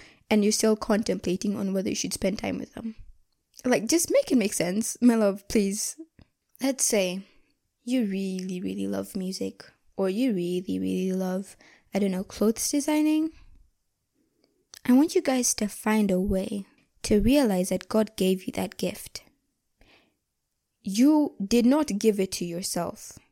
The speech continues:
Did you work on that gift? Yes. And should you take credit for working on that gift? Yes. But did God help you work on that gift?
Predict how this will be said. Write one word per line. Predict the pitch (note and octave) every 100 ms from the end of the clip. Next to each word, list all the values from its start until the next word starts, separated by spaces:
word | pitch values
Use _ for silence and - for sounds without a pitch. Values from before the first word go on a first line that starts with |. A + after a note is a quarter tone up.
| _ -
Did | G3 F#3
you | G3
work | F3+ F#3+ G#3
on | B3+
that | C4+ C#4+ -
gift? | D4+ D4
Yes. | B3+ A#3+ G3+ - - - _ _ _ _ _
And | - G3
should | G#3
you | F#3+
take | F#3+ F3+ - _ _
credit | - G3 G3 G#3
for | - F3+
working | F3 F3+ A3 C#4+
on | C#4+
that | D4+ D4+
gift? | - D#4+ - F#4
Yes. | G4 - - - - _ _ _ _ _ -
But | G3+ G3 - G#3+
did | G#3 F#3
God | - F#3 F#3
help | - G3 G3
you | F#3
work | F3+ F3+ G3 -
on | B3+
that | C4+ -
gift? | C4+ C4+ -